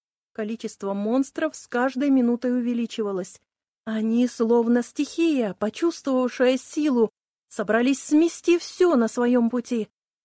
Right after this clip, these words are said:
Однако, благодаря трём мужчинам,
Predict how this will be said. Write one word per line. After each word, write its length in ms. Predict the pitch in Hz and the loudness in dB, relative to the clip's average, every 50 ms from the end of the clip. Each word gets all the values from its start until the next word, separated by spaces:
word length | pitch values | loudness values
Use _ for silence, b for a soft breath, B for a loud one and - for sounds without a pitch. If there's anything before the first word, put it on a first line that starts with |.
| _ _ - | _ _ -6
Однако, 680 | 202 196 180 185 202 196 196 226 262 _ - 277 277 | -6 -6 -4 -4 -6 -4 -4 -4 -6 _ -6 -6 -6
благодаря 680 | 220 226 220 214 214 233 208 233 233 247 277 302 339 330 | -2 -2 -2 0 0 0 0 2 0 2 0 0 -2 -4
трём 340 | _ - 240 233 262 294 269 | _ -4 -2 0 2 2 2
мужчинам, 720 | 233 202 185 - - - - 285 320 311 302 302 302 | 2 0 -4 -8 -12 -8 -4 -2 0 2 2 2 0